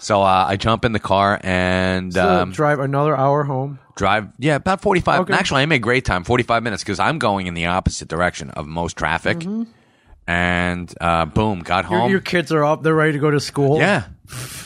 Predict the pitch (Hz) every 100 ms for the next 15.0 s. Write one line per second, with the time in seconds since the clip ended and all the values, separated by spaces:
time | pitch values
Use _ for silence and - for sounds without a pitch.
0 | - - 120 120 127 127 127 110 127 127
1 | 147 - 135 131 107 127 131 104 - -
2 | 107 107 101 98 95 135 139 135 151 113
3 | 120 117 110 95 117 107 107 92 151 127
4 | 131 127 123 120 139 147 - - - 131
5 | 135 165 147 117 135 131 110 101 92 -
6 | 120 117 120 127 123 120 - - - -
7 | - - - - 110 113 104 - 82 71
8 | 69 135 123 113 107 _ 127 131 120 101
9 | 135 160 160 - 101 101 139 135 98 110
10 | 98 92 92 92 - 87 87 87 85 87
11 | - 98 92 90 87 87 87 - - 95
12 | 92 101 - _ _ _ _ _ _ _
13 | 90 90 90 87 87 - 85 85 82 82
14 | 107 98 90 85 95 - 123 92 90 -